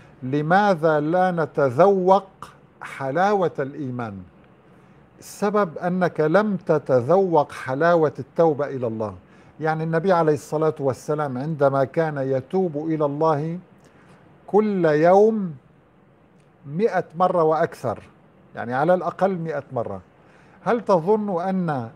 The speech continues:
النبي عليه الصلاة والسلام كان يفعل هذا عبثاً؟ أو كان يذنب ليتوب مثلًا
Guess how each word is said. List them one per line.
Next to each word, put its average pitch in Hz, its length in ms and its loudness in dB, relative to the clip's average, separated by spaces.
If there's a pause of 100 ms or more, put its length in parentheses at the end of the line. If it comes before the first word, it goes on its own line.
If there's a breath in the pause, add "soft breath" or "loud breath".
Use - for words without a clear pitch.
(140)
النبي 165 340 -2
عليه 147 180 2
الصلاة 147 420 -2
والسلام 139 540 -4
كان 185 200 2
يفعل 180 400 2
هذا 180 300 4
عبثاً؟ 190 580 2 (1160 soft breath)
أو 160 100 0
كان 190 260 0
يذنب 185 520 0
ليتوب 170 520 4
مثلًا 175 480 -4